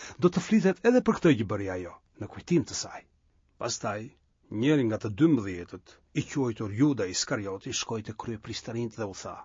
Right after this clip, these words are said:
"Çfarë doni të më jepni që unë t'ju dorëzoj?" Ata i peshuan tridhjetë monedha argjendi. Që nga ajo kohë, ai kërkonte të gjente rastin për ta dorëzuar. Të parën ditë të bukës së ndorme, dishepujt ju afruan Jezusit dhe thanë:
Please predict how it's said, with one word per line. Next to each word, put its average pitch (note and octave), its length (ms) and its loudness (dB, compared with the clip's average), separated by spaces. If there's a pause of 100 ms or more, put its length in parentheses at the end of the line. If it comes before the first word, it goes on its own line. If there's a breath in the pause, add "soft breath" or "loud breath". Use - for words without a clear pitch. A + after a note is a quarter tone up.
(460)
"Çfarë A2 400 -6
doni G#2+ 240 -2
të G2 80 -10
më G#2 160 -4
jepni F#2+ 320 -8
që A2 140 -10
unë F#2+ 140 -10
t'ju G2 280 -8
dorëzoj?" F2+ 440 -10 (540)
Ata G#2+ 220 -6
i A2+ 80 -6
peshuan A2+ 560 -8
tridhjetë A2+ 480 -6
monedha F#2 400 -10
argjendi. F2 400 -18 (760)
Që G#3+ 140 2
nga G3 140 4
ajo G#2+ 200 -2
kohë, A2+ 340 -8 (440)
ai E3+ 160 -4
kërkonte B2+ 340 -8
të G#2+ 140 -12
gjente A2 240 -6
rastin G2 360 -10
për - 160 -12
ta F#2+ 120 -12
dorëzuar. - 460 -18 (760)
Të G#2+ 140 -6
parën C#3 320 4
ditë A2+ 240 -2
të G2 140 -6
bukës A2+ 340 -4
së A#2+ 80 -4
ndorme, G2 500 -6 (360)
dishepujt B2 580 -4
ju A2+ 140 -2
afruan G#2+ 400 -6
Jezusit G2+ 500 -10
dhe F#2+ 200 -14
thanë: - 260 -20